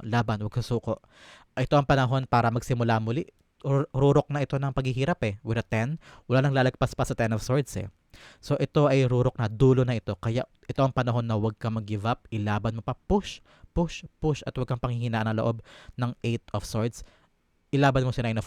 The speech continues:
Wands, believe in yourself, believe in your talent, believe in a divine plan na ipagkakaloob sa'yo this time, itong dinadasal mo, no? The Nine of Wands being clarified by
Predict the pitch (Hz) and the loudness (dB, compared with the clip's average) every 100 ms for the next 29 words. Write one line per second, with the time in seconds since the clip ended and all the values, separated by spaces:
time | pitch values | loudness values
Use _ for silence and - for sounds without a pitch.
0 | 113 113 117 - 113 120 131 127 123 - | -2 -4 -4 -8 -4 2 2 2 -2 -2
1 | 123 117 113 113 113 113 113 - 107 107 | -4 -4 -4 0 0 -2 -6 -4 -2 -2
2 | - 110 117 117 135 127 117 107 107 117 | -6 -4 -2 2 2 0 -4 -4 0 0
3 | 117 113 113 110 110 113 107 - 110 113 | 0 -4 -4 -2 -2 -6 -6 -6 -2 -2
4 | 110 - 110 107 104 - - - 139 127 | -2 -2 -2 -2 -4 -8 -20 0 2 2
5 | - 127 123 92 - - 120 117 120 113 | 2 2 2 0 -8 -6 -4 -2 -2 -2
6 | 101 113 98 95 104 139 156 _ - - | -2 -6 -8 -8 -8 -8 -10 _ -20 -14
7 | - 123 123 - 135 147 - 123 117 117 | -6 -2 -2 0 0 -2 -2 -4 -2 0
8 | 113 113 117 104 104 123 170 | 0 0 -2 0 0 0 0